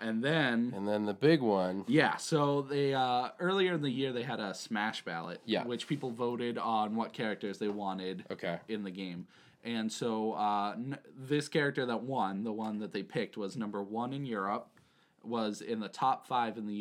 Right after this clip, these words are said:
Speaker 1: U S,
Speaker 2: Mm.
Speaker 1: and overall, like, if they did the average of everyone, this character was top. They, uh, this character won.
Speaker 2: Okay.
Speaker 1: So the character that they picked was Bayonetta.
Speaker 2: Bayonetta.
Speaker 1: Bayonetta, which, Bayonetta has the craziest game tale. Like,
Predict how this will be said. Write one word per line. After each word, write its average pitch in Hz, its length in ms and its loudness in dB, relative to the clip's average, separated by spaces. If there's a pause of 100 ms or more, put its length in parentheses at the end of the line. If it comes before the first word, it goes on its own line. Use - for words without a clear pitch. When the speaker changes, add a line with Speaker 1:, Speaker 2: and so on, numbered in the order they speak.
Speaker 1:
U 104 100 -2
S, 92 340 -6
Speaker 2:
Mm. 110 300 2
Speaker 1:
and 101 160 -4
overall, 113 720 -2
like, 104 240 -6
if 113 100 -4
they 107 100 -2
did 104 140 -4
the 98 140 -4
average 107 380 -4
of 120 120 -4
everyone, 117 720 0 (220)
this 113 280 -4
character 98 400 0
was 90 160 -6
top. 87 320 -8 (280)
They, 95 340 0 (500)
uh, 87 220 -2
this 92 160 -6
character 92 320 -4
won. 90 400 -6 (240)
Speaker 2:
Okay. 104 340 2
Speaker 1:
So 123 520 4
the 113 80 -2
character 139 500 2
that 110 160 -4
they 104 100 -4
picked - 360 -4
was 107 360 -2
Bayonetta. 92 540 -4 (400)
Speaker 2:
Bayonetta. 92 640 0
Speaker 1:
Bayonetta, 107 560 -2
which, 156 560 2 (140)
Bayonetta 180 440 2
has 110 200 -4
the - 100 -12
craziest 98 840 -4
game 131 320 -2
tale. 85 400 -12
Like, 104 300 -10